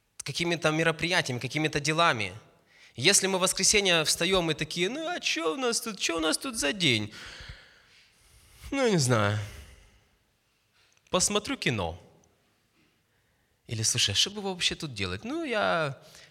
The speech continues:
я знаю, я буду просто валяться до двенадцати». Разве не рай?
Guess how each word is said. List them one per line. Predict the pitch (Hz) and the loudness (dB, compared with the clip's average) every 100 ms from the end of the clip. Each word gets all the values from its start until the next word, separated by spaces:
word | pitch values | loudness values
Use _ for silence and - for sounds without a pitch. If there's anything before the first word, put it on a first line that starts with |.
| _ _ _ - | _ _ _ -12
я | 92 - | -8 -6
знаю, | - 85 78 76 - _ _ _ - | -6 -10 -12 -18 -20 _ _ _ -14
я | 87 95 | -10 -8
буду | 98 92 | -8 -8
просто | 139 151 - | -10 -10 -10
валяться | 92 85 80 78 - 82 | -10 -10 -10 -10 -12 -12
до | 80 | -14
двенадцати». | 82 82 80 - - - 95 _ _ _ _ _ _ _ _ _ _ _ | -12 -12 -12 -12 -14 -16 -18 _ _ _ _ _ _ _ _ _ _ _
Разве | - 127 151 143 | -4 0 0 -2
не | 151 147 | -4 -2
рай? | 160 180 | -4 -4